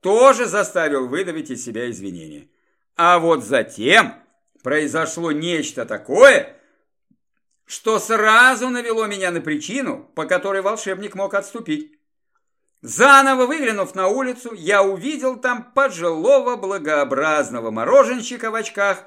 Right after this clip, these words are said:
с криком вздымающего руки навстречу удару огромного топора.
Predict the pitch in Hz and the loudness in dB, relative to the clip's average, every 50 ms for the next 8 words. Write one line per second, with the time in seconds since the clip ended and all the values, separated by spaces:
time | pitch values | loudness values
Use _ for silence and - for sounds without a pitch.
0 | _ _ _ _ _ - - - - 190 208 226 220 190 - 156 139 131 123 110 | _ _ _ _ _ -20 -14 -2 -2 0 0 0 -2 -2 -2 -4 -4 -4 -4 -8
1 | 98 113 143 135 143 202 262 262 262 262 262 247 - 247 247 240 226 226 247 240 | -6 -4 -2 0 2 4 4 4 4 2 0 -2 -6 -6 -4 -4 -4 -4 -4 -6
2 | 190 190 208 190 175 170 147 - - 180 165 156 151 - - 143 143 139 - - | -6 -6 -6 -2 -2 -4 -4 -4 -6 -6 -4 -2 -4 -4 -4 -8 -10 -10 -10 -12
3 | 120 113 - - 160 226 240 220 214 214 220 - - - 120 95 - - - 127 | -12 -12 -6 0 2 2 4 2 2 -2 -6 -8 -10 -10 -10 -10 -12 -10 -6 -2
4 | 156 170 160 151 147 147 143 139 139 139 139 _ _ _ _ 113 104 104 90 90 | -2 -2 -2 -4 -4 -2 -2 -2 -4 -4 -8 _ _ _ _ -12 -10 -10 -12 -14
5 | 82 - _ | -16 -18 _